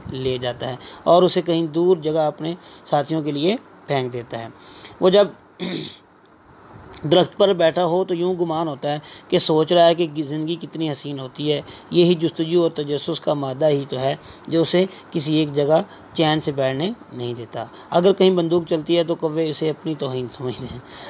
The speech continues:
अचानक लाखों की तादाद में इकट्ठे हो जाते हैं और इस कदर शोर मचाते हैं कि बंदूक चलाने वाला महीनों तक अपने किए पर पछताता रहता है और शर्मिंदा होता है। बेटा, इसमें आपने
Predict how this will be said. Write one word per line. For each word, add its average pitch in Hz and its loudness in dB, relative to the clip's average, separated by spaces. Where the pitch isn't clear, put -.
अचानक 185 4
लाखों 175 4
की 180 2
तादाद 165 4
में 185 0
इकट्ठे 170 -2
हो 175 0
जाते 165 0
हैं 180 2
और 165 -2
इस - -8
कदर 165 -2
शोर 151 -2
मचाते 147 -2
हैं 185 0
कि 180 4
बंदूक 165 4
चलाने 160 2
वाला 160 6
महीनों 151 -2
तक 156 -2
अपने 175 -4
किए 180 4
पर 196 2
पछताता 143 -6
रहता 139 -8
है 160 -2
और 147 -4
शर्मिंदा 123 -8
होता 120 -12
है। 123 -16
बेटा, 220 6
इसमें 247 -2
आपने 226 0